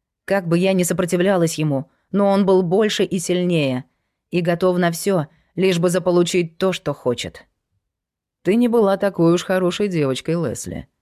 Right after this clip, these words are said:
Понимаешь, о чём я?» «Нет. Я всё делала, как ты хотел». Теперь мне стало страшно. Я одна. Все накачаны снотворным. Все,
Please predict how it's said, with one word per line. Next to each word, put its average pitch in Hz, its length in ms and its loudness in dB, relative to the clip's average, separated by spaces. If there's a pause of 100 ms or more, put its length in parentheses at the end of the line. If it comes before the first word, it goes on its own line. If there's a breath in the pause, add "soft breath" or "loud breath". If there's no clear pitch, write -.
(320)
Понимаешь, 160 560 2
о 247 80 -2
чём 123 240 -4
я?» 110 220 -8 (960)
«Нет. 170 400 -2 (640)
Я 190 160 0
всё 185 180 0
делала, 175 460 2
как 165 200 -4
ты 170 120 -4
хотел». 143 420 -4 (880)
Теперь 190 400 0
мне 190 160 2
стало 180 360 0
страшно. 143 680 -4 (460)
Я 180 260 0
одна. 160 400 0 (560)
Все 185 300 -2
накачаны 180 640 0
снотворным. 160 760 -2 (640)
Все, 175 400 -2